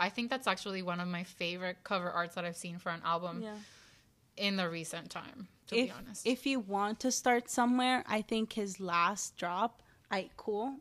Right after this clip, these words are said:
Speaker 2: is a really good place to start. I love every single song in it. It is just really good.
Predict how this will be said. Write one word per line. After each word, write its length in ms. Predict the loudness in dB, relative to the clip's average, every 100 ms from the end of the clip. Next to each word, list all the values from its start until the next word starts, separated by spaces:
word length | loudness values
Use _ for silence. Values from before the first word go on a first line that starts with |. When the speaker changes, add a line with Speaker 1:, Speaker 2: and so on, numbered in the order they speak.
| -2
Speaker 2:
is 180 | 0 0
a 80 | 0
really 280 | 2 0
good 240 | 0 -4 -4
place 300 | -8 -8 -6
to 80 | -8
start. 340 | -6 -8 -10 _ 2
I 240 | 4 6
love 240 | 4 0 0
every 220 | -2 -2
single 260 | -2 -4
song 280 | -2 0 0
in 100 | -2
it. 140 | -6 -10 _
It 160 | -6 -4
is 220 | -4 -6 -12 -16 -8
just 380 | -8 -8 -12 -16 _ _ -12
really 340 | -10 -10 -14
good. 380 | -16 -16 -16